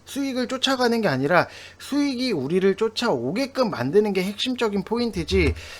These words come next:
지금 가격적인 부분도 무조건적으로 뭐 여기서 올라가서 지금 사야 돼, 지금 사야 돼, 아, 물렸다, 물렸다, 이 느낌이 아니에요. 그냥 사서 편안하게 좋은 위치, 좋은 가격에 사서 편안하게 기다린다라고 생각을 하시면은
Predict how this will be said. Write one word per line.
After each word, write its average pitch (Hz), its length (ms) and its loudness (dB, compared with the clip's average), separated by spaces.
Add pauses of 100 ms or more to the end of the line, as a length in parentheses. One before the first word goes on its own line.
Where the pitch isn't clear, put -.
지금 233 240 0
가격적인 254 640 2
부분도 196 400 4
무조건적으로 208 960 2
뭐 196 220 4
여기서 208 340 2
올라가서 208 640 4
지금 226 300 -2
사야 240 220 -2
돼, 240 140 0
지금 214 300 -2
사야 226 180 2
돼, 220 180 2
아, 214 260 4
물렸다, 226 460 2
물렸다, 208 520 4 (340)
이 170 140 0
느낌이 269 360 2
아니에요. 131 600 2
그냥 214 220 0
사서 240 440 -2 (280)
편안하게 220 680 0 (200)
좋은 175 320 0
위치, 196 460 -2
좋은 160 300 -4
가격에 139 380 0
사서 185 400 -2 (200)
편안하게 202 600 -2
기다린다라고 143 760 0
생각을 143 380 -4
하시면은 170 560 -2